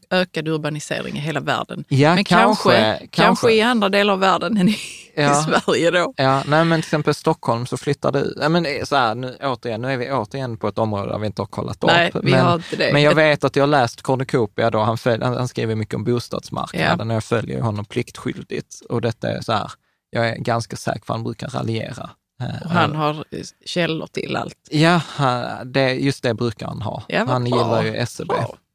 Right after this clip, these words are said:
Speaker 2: Ja.
Speaker 1: Mm.
Speaker 2: Eh, bra.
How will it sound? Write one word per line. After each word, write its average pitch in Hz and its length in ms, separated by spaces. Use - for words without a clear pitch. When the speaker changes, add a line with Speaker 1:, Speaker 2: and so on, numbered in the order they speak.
Speaker 2:
Ja. 131 180
Speaker 1:
Mm. 190 140
Speaker 2:
Eh, 110 440
bra. 139 520